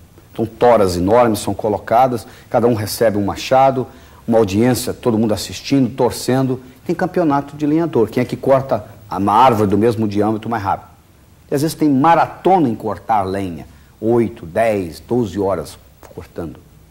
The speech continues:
Era uma vez um lenhador famoso, conhecido, que todo mundo na região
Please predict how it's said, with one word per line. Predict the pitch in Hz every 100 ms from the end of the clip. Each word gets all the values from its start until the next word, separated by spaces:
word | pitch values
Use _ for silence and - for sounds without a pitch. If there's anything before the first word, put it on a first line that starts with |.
| - _ _ _ _ _ _ - _ _ _ _ _ _ _ _ _
Era | -
uma | 156 127
vez | 113 156 156
um | 123
lenhador | 104 123 101 82 127 123
famoso, | 101 - 80 92 113 110 104 101 92 -
conhecido, | 101 92 - - 107 101 98 - - - - - - -
que | -
todo | 220 208
mundo | 175 202 180 113 - - - -
na |
região | 113 139 117 120 160 101